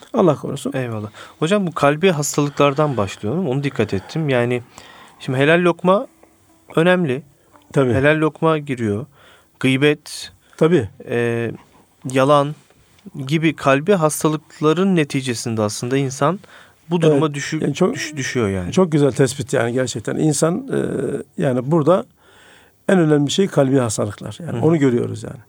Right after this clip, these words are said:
Speaker 1: E, kalbi hastalıklar. Kalbi hastalıkların farkında olsa insan belki bu cahilliğe düşmez.
Speaker 2: Eyvallah.
Speaker 1: Nasıl ha-, kalbi hastalığın farkında olacak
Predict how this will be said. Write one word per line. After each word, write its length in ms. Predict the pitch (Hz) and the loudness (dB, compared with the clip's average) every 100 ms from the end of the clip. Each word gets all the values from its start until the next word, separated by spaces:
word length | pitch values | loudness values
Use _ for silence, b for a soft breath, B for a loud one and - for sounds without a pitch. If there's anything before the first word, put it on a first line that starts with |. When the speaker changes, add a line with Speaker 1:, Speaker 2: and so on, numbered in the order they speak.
| b b b _ - - | b b b _ -14 -12
Speaker 1:
E, 160 | - - | -10 -4
kalbi 320 | - 151 147 | 0 2 2
hastalıklar. 600 | 123 - 110 - - - b b _ | -2 -4 -8 -10 -18 -20 b b _
Kalbi 300 | 175 180 180 | 2 4 4
hastalıkların 840 | 160 - 160 143 - 165 202 233 b b b b b | 2 2 0 0 0 0 0 -4 b b b b b
farkında 460 | - 160 160 185 170 | 0 2 2 2 2
olsa 360 | - 175 202 | 4 4 4
insan 380 | 170 139 160 175 | 4 4 2 4
belki 340 | 151 143 165 143 | 2 2 0 0
bu 60 | |
cahilliğe 520 | 131 151 143 143 147 | 2 4 4 2 2
düşmez. 460 | 131 113 120 104 - | 0 -4 -6 -6 -10
Speaker 2:
Eyvallah. 420 | 120 113 107 110 b b b _ | -10 -8 -10 -14 b b b _
Speaker 1:
Nasıl 220 | 208 202 165 | 0 2 2
ha-, 120 | 151 | 2
kalbi 280 | - 143 139 | 4 4 4
hastalığın 480 | 135 143 139 135 | 0 2 2 0
farkında 520 | - - 135 - 131 131 | -2 0 0 2 0 2
olacak 340 | 131 151 247 | 0 0 -2